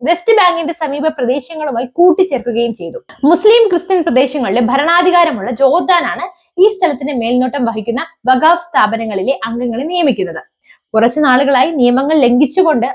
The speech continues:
ജൂതന്മാർ ഈ പ്രദേശത്ത് സന്ദർശനം നടത്തുന്നതും മുസ്ലിം വിശ്വാസികൾക്ക് ഇവിടേക്കുള്ള പ്രവേശനത്തിൽ നിയന്ത്രണങ്ങൾ ഏർപ്പെടുത്തിയതും കടുത്ത പ്രതിഷേധങ്ങൾക്കും അക്രമത്തിനും കാരണമായി. അതേസമയം ജൂതന്മാർക്ക് പ്രാർത്ഥനാ ഇടം നിർമ്മിക്കുന്നതിനെതിരെ ഹമാസ് രംഗത്ത് വന്നിട്ടുമുണ്ട്.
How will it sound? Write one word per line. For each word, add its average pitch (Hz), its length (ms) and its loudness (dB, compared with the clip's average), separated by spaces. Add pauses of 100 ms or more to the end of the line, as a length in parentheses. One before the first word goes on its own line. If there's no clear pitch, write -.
ജൂതന്മാർ 269 540 0
ഈ 269 120 -2
പ്രദേശത്ത് 277 440 -6
സന്ദർശനം 262 500 -2
നടത്തുന്നതും 247 500 -2 (240)
മുസ്ലിം 427 360 4
വിശ്വാസികൾക്ക് 349 680 0
ഇവിടേക്കുള്ള 294 520 0
പ്രവേശനത്തിൽ 262 680 0
നിയന്ത്രണങ്ങൾ 254 560 0 (100)
ഏർപ്പെടുത്തിയതും 247 640 -2 (320)
കടുത്ത 370 400 2
പ്രതിഷേധങ്ങൾക്കും 294 800 -4 (140)
അക്രമത്തിനും 254 580 -2
കാരണമായി. 220 560 0 (300)
അതേസമയം 269 580 2 (340)
ജൂതന്മാർക്ക് 403 560 4 (100)
പ്രാർത്ഥനാ 320 460 0
ഇടം 320 300 -2
നിർമ്മിക്കുന്നതിനെതിരെ 262 800 -2 (120)
ഹമാസ് 320 440 2
രംഗത്ത് 226 260 -4
വന്നിട്ടുമുണ്ട്. 180 520 -8